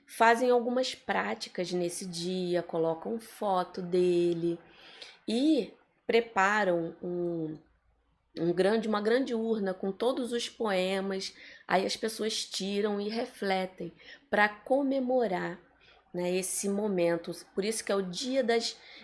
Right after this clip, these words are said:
é, virtudes, que, pra que esses poemas tragam uma reflexão do que você pensa sobre si, sobre seus valores, sobre a vida, sobre os outros, sobre os acontecimentos.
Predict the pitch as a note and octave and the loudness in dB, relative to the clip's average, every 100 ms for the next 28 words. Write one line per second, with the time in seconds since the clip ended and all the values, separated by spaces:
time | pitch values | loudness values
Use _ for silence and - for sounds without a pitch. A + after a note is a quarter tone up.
0 | - F#3+ F#3 F3+ F3 G#3 A3+ - A3+ A3+ | -4 2 4 4 0 -2 -4 -6 -6 -4
1 | F3+ F3 - - - - _ - G#3 G#3 | -4 -8 -8 -12 -18 -20 _ -12 -6 -6
2 | - _ _ _ _ G#3+ G#3+ - A3 C#4+ | -8 _ _ _ _ 0 0 0 0 0
3 | D#4+ C#4+ - - G#3 G3 A#3 A#3 G3 - | -2 -6 -6 -2 0 2 0 0 -2 -6
4 | - A#3 B3 D#4 B3+ B3 A#3 A3 A3 G3+ | -4 0 2 2 0 0 0 -2 -4 -6
5 | - G3+ G3 - - F#3 F3+ F3+ F#3 - | -6 -8 -8 -10 -6 -4 -4 -6 -8 -6
6 | A3 A3+ A3+ F#3 - G3 F#3+ F#3 - F3 | -4 -4 -2 -2 -2 -4 -4 -8 -8 -6
7 | F#3 G3 - - F#3+ F#3 F3+ - - - | -6 -6 -8 -8 -6 -6 -8 -16 -20 -20
8 | - F3+ E3+ E3+ E3+ E3 E3 F3+ F3 E3+ | -6 -4 -4 -6 -4 -4 -2 -2 0 0
9 | E3+ F3 F3 F3 - - - - - G3 | 0 0 0 -2 -6 -14 -20 -10 -4 -2
10 | F#3+ F#3 E3 D#3+ F#3 F3+ F3+ F#3 F3+ - | 0 -2 -2 -4 -4 -2 -2 -2 -4 -4
11 | A3+ G#3 F#3+ D#3+ D3+ F3 F#3+ F3+ F3+ E3+ | -4 -2 -4 -6 -2 0 0 -2 -6 -6
12 | - G#3+ G#3 G#3 G#3 G3 G3 F#3+ F#3 - | -4 -4 -4 -4 -4 -4 -4 -4 -6 -4
13 | F3 E3+ F3+ F#3 F3+ F3+ | -2 0 0 -2 -6 -12